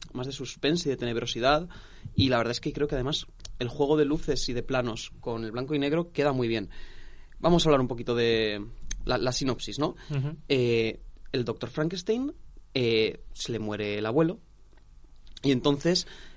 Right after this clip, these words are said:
Speaker 1: eh, hereda su castillo. Entonces va a ver el castillo,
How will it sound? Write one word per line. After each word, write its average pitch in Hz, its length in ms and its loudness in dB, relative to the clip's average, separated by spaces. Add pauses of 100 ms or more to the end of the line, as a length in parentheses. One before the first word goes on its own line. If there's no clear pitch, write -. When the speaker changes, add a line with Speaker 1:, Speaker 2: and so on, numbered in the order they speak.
(160)
Speaker 1:
eh, 123 300 4
hereda 120 320 0
su - 140 -6
castillo. 78 440 -10 (760)
Entonces 113 320 -4
va 104 100 -4
a 98 60 -6
ver 101 100 -8
el 101 100 -8
castillo, 175 540 -2